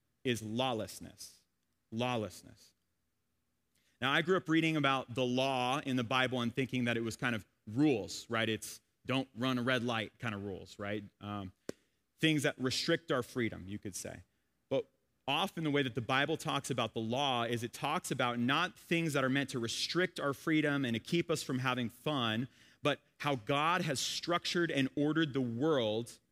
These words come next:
for our benefit, for our good, for our flourishing.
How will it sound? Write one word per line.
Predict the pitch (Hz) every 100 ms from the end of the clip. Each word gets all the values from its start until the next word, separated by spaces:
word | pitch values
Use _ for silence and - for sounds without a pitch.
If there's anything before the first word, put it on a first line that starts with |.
| _ -
for | 151 160 165
our | 139 135
benefit, | 117 143 127 - 104 -
for | 147 143
our | 139 117
good, | 131 135 113
for | - 139 123
our | 117
flourishing. | - 135 143 127 - 101